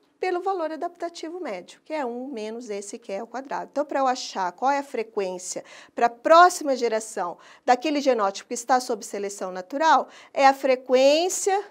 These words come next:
do genótipo naquela geração vezes um menos S, dividido pelo tamanho da população como ela ficou agora, que é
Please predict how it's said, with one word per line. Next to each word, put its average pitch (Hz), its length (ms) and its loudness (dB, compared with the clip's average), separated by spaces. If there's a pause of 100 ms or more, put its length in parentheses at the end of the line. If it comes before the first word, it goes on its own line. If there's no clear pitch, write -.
do 240 140 -6
genótipo 226 580 -2
naquela 196 420 -6
geração 240 800 -4
vezes 220 580 0
um 196 120 -6
menos 185 400 -10
S, 311 420 -4 (320)
dividido 320 960 0
pelo 359 200 -8
tamanho 370 460 0
da 440 80 -2
população 381 580 -6
como 339 160 -8
ela 339 120 -6
ficou 359 280 -6
agora, 226 460 -4 (260)
que 294 200 -4
é 226 180 -2